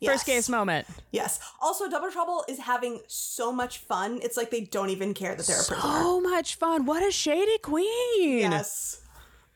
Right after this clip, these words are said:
Speaker 1: Oh.
Speaker 2: Yes, yes. But then Glimmer doesn't even have time to get fully pissed because a guard runs in and tells them all that Adora is back and has called a meeting of the Princess Alliance.
Speaker 1: Wait,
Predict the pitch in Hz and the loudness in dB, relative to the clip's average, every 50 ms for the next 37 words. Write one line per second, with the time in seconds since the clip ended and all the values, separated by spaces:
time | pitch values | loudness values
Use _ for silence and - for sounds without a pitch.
0 | - 269 320 370 415 440 466 480 480 480 466 415 370 330 311 294 269 254 220 196 | -2 0 2 2 2 2 2 2 2 2 2 2 4 4 4 4 4 4 4 4
1 | 180 165 139 151 208 208 - - 175 - - - - - - - - - - - | 4 2 2 0 -2 -2 -2 -2 -4 -4 -4 -4 -4 -4 -4 -4 -6 -4 -4 -4
2 | - - - - - - - - 208 185 240 226 220 214 220 190 202 269 302 311 | -4 -4 -4 -4 -4 -6 -6 -10 -8 -4 -4 -2 -2 -4 -6 -6 -4 -4 -2 -2
3 | 311 320 320 320 311 311 - 233 277 269 277 285 277 269 269 269 269 262 254 262 | -2 -2 -4 -4 -4 -6 -6 -4 -4 -4 -2 -2 -2 -2 -2 -2 -2 -2 -2 -2
4 | 254 233 208 202 - 262 330 339 349 359 339 302 320 302 - - 302 294 294 285 | -2 -2 -4 -4 -4 -2 -2 0 0 -2 -4 -4 -4 -4 -4 -4 -4 -4 -2 -4
5 | - - - 277 285 285 277 - - - 233 - - - 294 226 202 175 - 254 | -6 -4 -2 -2 -2 -2 -2 -6 -8 -8 -6 -4 -2 -2 -2 -4 -6 -6 -6 -4
6 | 339 381 403 403 269 269 311 320 320 320 320 - 202 233 247 240 240 240 240 240 | -2 -2 -2 -4 -4 -4 -4 -4 -4 -4 -6 -4 -4 -4 -2 -2 -4 -4 -6 -6
7 | 240 240 240 - - - - - - - - 208 - - 269 294 311 311 311 269 | -8 -10 -12 -16 -18 -18 -18 -14 -8 -6 -6 -6 -4 -2 -2 -2 -2 -2 -4 -4
8 | 262 247 247 247 214 208 202 202 185 240 247 302 320 339 320 - 302 262 - - | -2 -2 -2 -2 -2 -4 -6 -6 -4 -4 -2 -2 0 -2 -2 -4 -6 -8 -8 -6
9 | 226 220 226 226 226 - 185 208 208 214 214 - - - - - 311 330 359 381 | -6 -4 -4 -4 -6 -6 -8 -6 -4 -4 -4 -6 -8 -10 -8 -4 -2 0 0 0
10 | 403 392 359 285 269 269 277 269 277 254 214 180 175 175 - 233 233 240 - 247 | 0 -2 -6 -8 -6 -6 -4 -2 -2 -2 -2 -2 -4 -6 -4 -4 -4 -2 -2 -2
11 | 226 - 254 233 190 131 92 80 64 58 62 - - - - - - - - - | -2 -2 -2 -2 -2 -2 -4 -4 -8 -10 -12 -10 -6 -6 -4 -6 -6 -8 -14 -20
12 | - - - - - - 240 - - | -20 -20 -20 -20 -4 -2 0 0 0